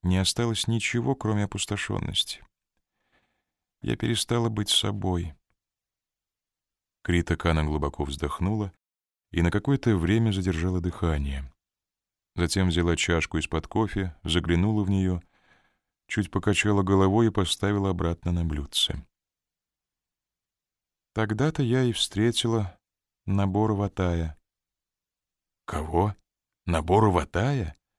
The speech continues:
Он что же, был вашим клиентом? Я был поражён. Она молча кивнула. «Но ведь»,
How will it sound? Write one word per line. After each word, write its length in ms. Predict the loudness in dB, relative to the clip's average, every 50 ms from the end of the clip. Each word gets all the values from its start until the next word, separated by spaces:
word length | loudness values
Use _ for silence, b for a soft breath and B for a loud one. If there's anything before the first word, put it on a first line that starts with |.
| _ _ _ _ _ _ _ _ _ _ _ _ _ _ _ _
Он 140 | -2 -2 0
что 240 | 0 0 2 2 2
же, 360 | 2 2 0 0 -2 -4 -6 -8
был 440 | -10 -10 -10 -4 0 4 4 4
вашим 380 | 6 6 4 4 4 4 2 2
клиентом? 640 | 0 0 0 2 2 2 2 0 -2 -2 -4 -4 -6 -8 _ _ _ _ _ _
Я 160 | -4 -2 -2 -2
был 160 | -4 -4 -4
поражён. 560 | -2 0 0 0 0 -2 -4 -4 -6 -6 -10 _ _ _ _ _ _ _ _ _ _ -2
Она 160 | 0 2 4
молча 320 | 4 4 4 2 0 -2
кивнула. 600 | -2 -2 0 2 2 4 4 4 2 0 -2 -4 -8 _ _ _ _ _
«Но 280 | -2 0 4 4 6 6
ведь», 500 | 6 4 4 4 2 2 2 2 -2 -4